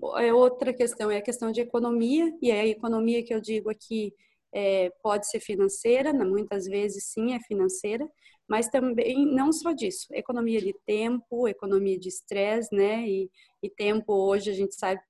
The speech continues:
que tempo é dinheiro, e, e que você ficar com um problema e, e familiar, por exemplo, um problema numa empresa, isso pode custar a tua empresa, pode custar a tua família, e aí, aí a gente fala economia,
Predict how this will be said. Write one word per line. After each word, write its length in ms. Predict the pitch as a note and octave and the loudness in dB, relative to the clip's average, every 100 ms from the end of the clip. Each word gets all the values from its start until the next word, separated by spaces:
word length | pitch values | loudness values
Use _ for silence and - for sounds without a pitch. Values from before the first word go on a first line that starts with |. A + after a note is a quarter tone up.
| _ | _
que 220 | - F#3 | -8 -6
tempo 380 | F#3 F#3 G#3+ - | 0 0 0 0
é 240 | F#3 G3 F#3 | 0 0 -6
dinheiro, 580 | F#3 G#3+ G3+ G#3 A#3+ C#4+ C#4+ _ _ _ - | -4 0 2 0 0 -2 -4 _ _ _ -8
e, 600 | G#3 G#3 G3+ G3+ G3+ - | -4 -2 -4 -4 -8 -6
e 120 | A3 | -8
que 280 | - - G3+ | -8 -6 -6
você 380 | F3+ G3 - G#3 | -4 -6 -6 -8
ficar 360 | F#3+ - G3 G3+ | -8 -4 -2 -2
com 120 | G#3 | -6
um 60 | |
problema 600 | G3+ G#3 G3 G3 G3+ G3 | -6 -4 0 2 2 2
e, 380 | F#3+ G3 F#3+ F#3 F#3 _ _ _ - | 2 0 0 -2 -4 _ _ _ -14
e 120 | F#3 | -12
familiar, 720 | - A3+ A3 G#3+ G3+ G#3+ A3 - | 0 4 4 4 4 4 2 -4
por 140 | G3+ | -2
exemplo, 600 | G3 G3 G3 G#3 G3+ G3 | -2 -2 -4 -4 -4 -6
um 80 | G3 | -4
problema 500 | G#3 F#3+ G#3 G3+ G3+ | -6 -4 -2 0 0
numa 200 | G3+ G3+ | 2 0
empresa, 600 | G3+ G3+ G#3 G3+ F#3 G3 | 0 0 0 -2 -6 -4
isso 200 | G3+ - | -4 -6
pode 200 | G3+ G3 - | -6 -6 -6
custar 440 | A#3 A#3+ - B3 C#4+ | -10 -10 -2 2 2
a 40 | |
tua 220 | D4 B3+ | -2 -4
empresa, 420 | G#3+ - G3 G3 - | -6 -4 -4 -4 -6
pode 180 | F#3 | -10
custar 400 | - G#3+ - A3 | -8 -14 0 2
a 40 | C4+ | 2
tua 140 | B3 | -2
família, 480 | A3+ G#3+ G3+ G#3 A3 _ _ - | -4 -2 -2 -4 -8 _ _ -2
e 80 | |
aí, 520 | G#3+ G#3 G#3 A3+ A#3+ A#3 | 0 0 0 -4 -4 -6
aí 240 | G3+ G#3 | -2 -2
a 60 | G#3 | 0
gente 200 | A3 A3+ | -2 -4
fala 300 | G#3+ F#3+ F3+ - _ | -2 0 -2 -6 _
economia, 760 | - G3+ A3 G#3 G#3 G#3+ A#3+ C4 | -12 -6 -2 0 0 0 -2 -4